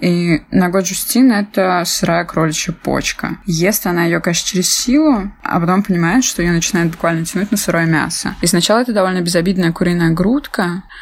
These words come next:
а потом не такая уж безобидная человеческая плоть.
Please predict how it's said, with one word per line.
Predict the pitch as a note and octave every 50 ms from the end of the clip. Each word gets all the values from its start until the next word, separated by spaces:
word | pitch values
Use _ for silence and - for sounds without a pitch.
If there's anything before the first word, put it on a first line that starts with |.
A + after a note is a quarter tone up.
| - - - - - -
а | D3+ D#3
потом | - E3 - - F3 G3+ A#3+ B3 - - -
не | - F#3 F3+ F3
такая | E3 E3 E3 - F3 F3 F#3+
уж | F#3+
безобидная | F3+ - F#3 E3+ E3 D#3+ E3 F3 F3 F#3 F3+ F3+
человеческая | E3+ - - E3 D#3+ E3+ E3+ - - - - E3+ E3
плоть. | E3 - - E3 D#3 D3+ D3 C#3 - - - - - -